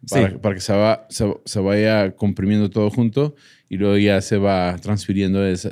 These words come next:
Speaker 1: ese tostado hacia el centro. Y ya cuando le da uno el jalón ya se prende completo.
Speaker 2: Afirma. Pues bueno, ah, ¿qué, qué faltó? Bueno, el, el humo es, es denso
Speaker 1: Ujú.
Speaker 2: y n-, no es, es, es muy cremoso.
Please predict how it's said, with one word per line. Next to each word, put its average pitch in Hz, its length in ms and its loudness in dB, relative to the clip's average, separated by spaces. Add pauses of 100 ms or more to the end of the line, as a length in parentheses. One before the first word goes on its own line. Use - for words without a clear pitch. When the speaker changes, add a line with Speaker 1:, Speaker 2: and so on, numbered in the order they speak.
Speaker 1:
ese 101 160 -4
tostado 92 500 -2
hacia 87 240 -2
el 82 60 -2
centro. 107 480 -4 (640)
Y 95 120 -2
ya 92 220 2
cuando 104 260 0
le 95 100 2
da 92 140 0
uno 95 180 0
el 101 60 -2
jalón 90 300 -2
ya 85 160 -2
se 85 140 -10
prende 80 320 -8
completo. 80 400 -12 (180)
Speaker 2:
Afirma. 104 540 -4 (460)
Pues 139 120 -2
bueno, 123 260 4 (200)
ah, 107 640 2 (400)
¿qué, 123 140 -6
qué 139 120 -2
faltó? 123 300 -2
Bueno, 113 280 2
el, 110 260 0
el 110 220 2
humo 135 340 4
es, - 260 -4 (580)
es 110 220 -2
denso 131 380 2 (340)
Speaker 1:
Ujú. 101 320 -8 (240)
Speaker 2:
y 113 260 0
n-, 107 400 0
no 110 280 4
es, 110 200 2
es, 120 220 -4
es 117 140 2
muy 135 180 6
cremoso. 110 480 2